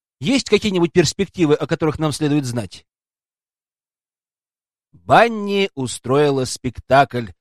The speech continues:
сверяясь со своими заметками в блокноте. Это насторожило меня.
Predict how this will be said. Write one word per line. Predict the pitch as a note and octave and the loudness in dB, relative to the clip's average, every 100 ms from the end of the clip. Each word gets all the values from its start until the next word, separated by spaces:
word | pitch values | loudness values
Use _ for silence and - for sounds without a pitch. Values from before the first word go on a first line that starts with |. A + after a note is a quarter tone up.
| _ | _
сверяясь | - - D3+ D#3 D#3 C#3 - - | -10 -4 0 2 2 2 -4 -8
со | C#3+ | -6
своими | C3+ C3+ C#3 C#3 | -4 -2 -4 -4
заметками | C3 C3+ C3+ B2 C3 | -4 -4 -6 -4 -4
в | A2 | -2
блокноте. | C#3 B2+ A2+ - F2 - _ _ _ _ _ _ _ _ _ | -4 -2 -4 -6 -12 -16 _ _ _ _ _ _ _ _ _
Это | C3+ D#3 E3+ | -2 0 2
насторожило | E3 - E3 E3+ C#3+ D3+ C3+ | 0 0 2 4 2 2 2
меня. | B2 A#2+ A#2+ G2+ | 0 -2 -4 -6